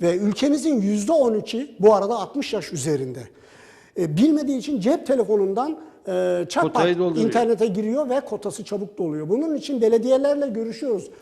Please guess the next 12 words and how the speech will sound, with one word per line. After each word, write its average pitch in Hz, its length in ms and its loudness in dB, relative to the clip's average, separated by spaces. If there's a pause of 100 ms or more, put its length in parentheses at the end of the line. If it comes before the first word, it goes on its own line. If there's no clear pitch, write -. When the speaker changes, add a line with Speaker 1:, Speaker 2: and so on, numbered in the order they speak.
(180)
Speaker 1:
Antalya 233 400 2
mesela 202 400 0
Büyükşehir 220 420 0
Belediyesi'ne, 202 640 0 (360)
e, 185 300 -4
sorduk. 220 580 0 (300)
Yirmi 226 360 4
sekiz 262 360 2
olan, 196 300 4 (300)
e, 180 240 -2
şey 240 400 4
hattını, 214 600 0